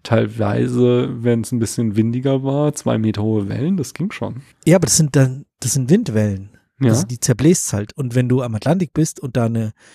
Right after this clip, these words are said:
Speaker 2: eine, eine, eine schöne Wellenlinie reingelaufen kommt, das ist halt einfach,
Speaker 1: Die
Speaker 2: das
Speaker 1: einfach
Speaker 2: ist
Speaker 1: lange
Speaker 2: was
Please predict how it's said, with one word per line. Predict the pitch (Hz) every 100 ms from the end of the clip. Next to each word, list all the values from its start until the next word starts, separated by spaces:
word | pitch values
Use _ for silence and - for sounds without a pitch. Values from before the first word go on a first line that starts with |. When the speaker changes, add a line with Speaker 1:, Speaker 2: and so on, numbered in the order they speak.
| - _ -
Speaker 2:
eine, | 123 120 113
eine, | 110 110 110
eine | 107 110 - -
schöne | - - 135 127 117 107
Wellenlinie | 135 190 147 117 123 120 107
reingelaufen | 107 113 107 104 104 113
kommt, | 117 151 190 - _ _ _ _ _ _ -
das | - -
ist | -
halt | 117 -
einfach, | - -
Speaker 1:
Die | 123
Speaker 2:
das | 127
Speaker 1:
einfach | 139
Speaker 2:
ist | 120
Speaker 1:
lange | 127
Speaker 2:
was | 135